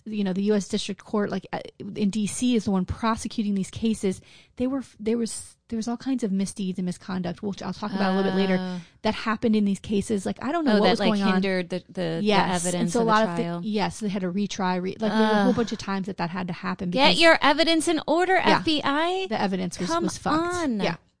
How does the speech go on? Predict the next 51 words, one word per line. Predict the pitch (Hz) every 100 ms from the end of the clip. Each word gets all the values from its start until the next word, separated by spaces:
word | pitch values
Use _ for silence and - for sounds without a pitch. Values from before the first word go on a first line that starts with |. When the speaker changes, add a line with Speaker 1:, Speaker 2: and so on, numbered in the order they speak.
| -
Speaker 1:
It |
was | 214
not | 196 170
good. | 170 - - _ _ _ _
So, | - 262 233 226 226
um, | 214 214
he | 247
pled, | 320 311 226
okay, | 220 220 185
so | -
Pete | 202 - 254
Cott | - -
pled | 196 185
guilty, | 208 208 - 202 190 - - - _
um, | 208 202 196 196
and | - 202
then | 196
sentenced | - 214 202 -
to |
time | 196 196 190
served. | - 202 190 -
So |
he | 202
had | 190
three | - 226
years | 214 196
supervised | - 208 190 180 -
release | 180 185 -
and | 196
had | 185
a |
fine | 170 170 175
of | 170
ten | 185 185
thousand | - 165 180
dollars. | 202 220 220 - -
Speaker 2:
So | -
basi-, | 240 262 247 -
I | 233
mean, | 226
these | 220 208
guys | 220 202
are | 196
not, | 185 175 170
uh, | 170 165 165
Speaker 1:
Right. | 170 - - _ _ -
Speaker 2:
getting | 196 170
Speaker 1:
Yeah. | 175
Speaker 2:
major | 170 160
time. | - 170 151 160
Speaker 1:
Right. | 185 -